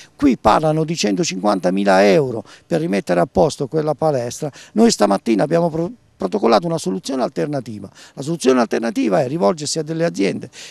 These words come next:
che stendono a terra, eh, dei materiali diversi e con diecimila euro si potrebbero tranquillamente rimettere in funzione quella palestra e dare la possibilità ai ragazzi, almeno di via Saba,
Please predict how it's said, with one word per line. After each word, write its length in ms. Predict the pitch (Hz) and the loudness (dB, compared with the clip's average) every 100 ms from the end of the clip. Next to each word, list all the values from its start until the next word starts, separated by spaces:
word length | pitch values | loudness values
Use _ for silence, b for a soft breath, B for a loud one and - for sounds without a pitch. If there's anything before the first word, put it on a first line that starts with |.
| B | B
che 140 | 180 | -2
stendono 400 | 160 208 190 175 | 2 0 0 -2
a 40 | 165 | 0
terra, 320 | 196 170 139 - - _ 294 | 2 2 0 -8 -20 _ -8
eh, 480 | 208 151 139 135 135 | 0 0 2 0 0
dei 120 | 160 | -2
materiali 480 | 165 165 165 196 156 | -2 -2 0 2 2
diversi 600 | 156 180 160 143 - 233 - B B | 0 4 4 4 0 -6 -6 B B
e 120 | - | 2
con 180 | 226 226 | 4 4
diecimila 520 | 269 - 254 254 269 | 4 4 2 4 6
euro 200 | 294 247 | 6 4
si 100 | 165 | 2
potrebbero 560 | 180 185 190 156 143 123 B B | -2 0 0 4 2 2 B B
tranquillamente 720 | - 240 240 226 233 220 165 | 0 2 4 4 4 4 2
rimettere 380 | 175 214 175 165 | 2 2 2 -2
in 60 | |
funzione 420 | 147 196 226 180 156 | -2 0 2 2 2
quella 240 | 180 175 | 2 2
palestra 480 | 185 160 143 - 202 B B | 2 2 0 -2 -4 B B
e 120 | 277 | 2
dare 200 | 214 202 | 2 2
la 100 | 190 | 0
possibilità 440 | 185 220 220 208 | -2 -4 -4 -2
ai 100 | 165 | 0
ragazzi, 560 | 165 196 175 151 - - b b | 0 0 -2 -2 -4 -6 b b
almeno 600 | 156 180 185 269 330 269 | 0 2 6 8 8 6
di 140 | 190 190 | 4 2
via 180 | 180 | 2
Saba, 400 | - 196 143 131 | 2 2 0 0